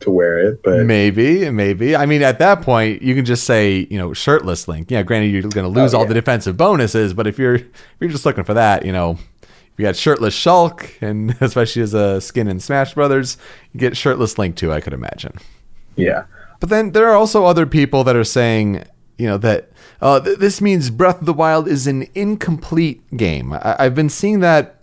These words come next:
Speaker 2: a lot lately. Like, I don't wanna buy an incomplete game. And I, I think it's fine to say, "Oh, well, I'm going to wait to buy this season pass until I know more, uh, what's going to be in it," you know,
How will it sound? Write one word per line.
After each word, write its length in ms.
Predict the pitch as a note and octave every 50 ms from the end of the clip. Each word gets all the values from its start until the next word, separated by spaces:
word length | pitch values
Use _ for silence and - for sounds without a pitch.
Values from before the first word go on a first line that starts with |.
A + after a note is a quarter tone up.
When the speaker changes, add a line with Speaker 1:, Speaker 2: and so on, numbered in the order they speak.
| _ _
Speaker 2:
a 80 | B2+ A#2+
lot 400 | A#2 A#2+ A#2+ A#2 A2+ - - F#2
lately. 260 | F#2+ F#2+ F#2 F#2 G2
Like, 160 | G2 G2 G2
I 160 | F#2 A2+ C#3
don't 180 | D#3 E3+ E3 D#3+
wanna 200 | E3 E3 D#3 C#3
buy 360 | A#2 C3 B2+ B2+ C3 C3 C3
an 200 | C3 B2 A#2 A#2
incomplete 640 | - B2 B2+ B2 - C3+ A#2+ - - B2+ A#2+ A2+ -
game. 200 | A#2+ A#2 A#2+ C#3
And 120 | E3 F3+
I, 100 | - -
I 40 | F#3
think 160 | F#3 B3 B3 A#3
it's 180 | F#3 - -
fine 580 | - - F3+ G3 G3 F#3+ E3+ D#3+ D3+ D3 C3+ B2+ - _ - - - _ - _
to 100 | - C#3+
say, 380 | - - D3+ C#3+ C3+ B2+ B2+
"Oh, 280 | B2+ C3 D3+ D3 C3+ - -
well, 200 | C#3+ C#3+ C#3 C#3
I'm 200 | - B2+ D3+ F3+
going 180 | F#3+ A3+ A3 G#3+
to 60 | F#3
wait 520 | E3 C#3+ D#3 D#3 D3+ C#3+ C3+ - _ - -
to 140 | - - C3+
buy 340 | B2 C#3 B2+ B2 B2 A#2 A2+
this 200 | G#2+ A#2 G#2+ -
season 280 | - B2+ A2 G#2+ G#2+
pass 300 | G2+ - A2 G#2+ G#2 -
until 240 | A#2+ A2+ - - B2
I 100 | A#2+ A#2
know 240 | A#2 A#2 A2+ G#2+ G#2
more, 460 | G#2 G#2 G#2 G#2 G#2 G2 F#2 F2 E2+ - - - - - - - -
uh, 200 | - G#2 F#2+ F2+
what's 380 | E2+ F2 G#2 G2 - - - -
going 220 | - A#2 A2+ G#2+
to 40 | G2
be 160 | F2 G2+ G2
in 140 | - A#2+ C3+
it," 260 | A#2 G2+ G2 - -
you 80 | G2 F#2+
know, 320 | F#2 F2+ F2 F2 F#2+ G2+